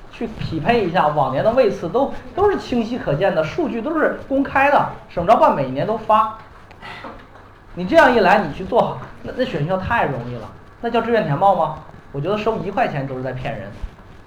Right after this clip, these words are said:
太容易了，那有啥难的？啊，位次那些东西在省招办的网站上都有公布，数据这个东西，你如果大家，大家想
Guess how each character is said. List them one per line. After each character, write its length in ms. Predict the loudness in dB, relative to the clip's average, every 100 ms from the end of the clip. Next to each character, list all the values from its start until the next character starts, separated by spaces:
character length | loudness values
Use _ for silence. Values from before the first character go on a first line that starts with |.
| -20 -20 -20 -20 -20 -20 -18 -18 -16 -20 -20 -20 -20 -20 -20 -20 -20 -20 -20 -20 -6
太 200 | 0 0
容 200 | 0 -4
易 40 | -8
了， 120 | -4
那 80 | 2
有 100 | 2
啥 100 | 2
难 220 | -2 -4
的？ 160 | -6 -10 -16 -20 -20 -20 -4 -4 -4 -14 -20 -20 -20 -20 -18 -4
啊， 140 | -2
位 240 | 0 0 0
次 140 | 0
那 80 | 2
些 120 | 4
东 160 | 2 2
西 140 | 4
在 260 | 6 6 4 -4
省 180 | -2 4
招 80 |
办 140 | 6 6
的 80 | 4
网 180 | 2
站 120 | 0 -2
上 100 | 0
都 80 |
有 80 | -2
公 240 | 0 -4 -4
布， 160 | -4
数 280 | 0 2 2
据 140 | 0
这 80 | 0
个 80 | 0
东 160 | 0 -2
西， 100 | -4 -6 -14
你 100 | -6
如 220 | 0 2 6
果 100 | 8
大 140 | 8
家， 240 | 6 4 -2 -12 -2
大 140 | 2 6
家 220 | 6 6
想 320 | 4 0